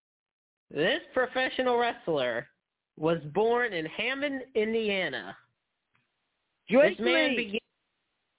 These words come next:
Speaker 1: began. Who?
Speaker 2: Drake Lee.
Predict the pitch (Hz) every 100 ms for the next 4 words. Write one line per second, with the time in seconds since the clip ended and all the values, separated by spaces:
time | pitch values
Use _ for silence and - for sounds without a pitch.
0 | _ _ _ - _ _ - - 220 359
1 | 415 - _ _ _ _ _ _ _ _
2 | _ _ _ - 190 240 320 - 330 339
3 | 339 226